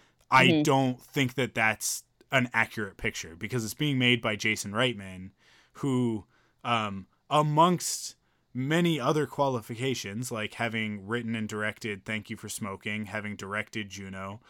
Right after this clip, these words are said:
Speaker 1: um, Up in the Air, uh, he's a great director on his own merit entirely. And I mean, like, obviously nepotism plays a part in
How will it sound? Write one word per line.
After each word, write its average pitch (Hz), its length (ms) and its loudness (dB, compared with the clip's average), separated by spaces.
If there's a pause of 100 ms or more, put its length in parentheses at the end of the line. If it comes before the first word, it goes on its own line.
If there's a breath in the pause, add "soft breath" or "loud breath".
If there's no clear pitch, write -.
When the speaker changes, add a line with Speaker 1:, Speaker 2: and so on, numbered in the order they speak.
(320 loud breath)
Speaker 1:
um, 101 360 -4
Up 110 180 -4
in 117 80 -2
the 104 160 -4
Air, 95 340 -8 (320 soft breath)
uh, 107 200 -2
he's 131 220 -4
a 123 80 0
great 131 320 -2
director 120 580 -4 (180)
on 123 220 0
his 123 220 -2
own 131 380 -2
merit 104 380 -2
entirely. 104 640 -4
And 113 140 -4
I 110 60 -6
mean, 131 140 -2
like, 120 160 -6
obviously 107 440 -10
nepotism 98 540 -12
plays 98 220 -12
a 90 40 -18
part 135 260 -4
in 92 200 -14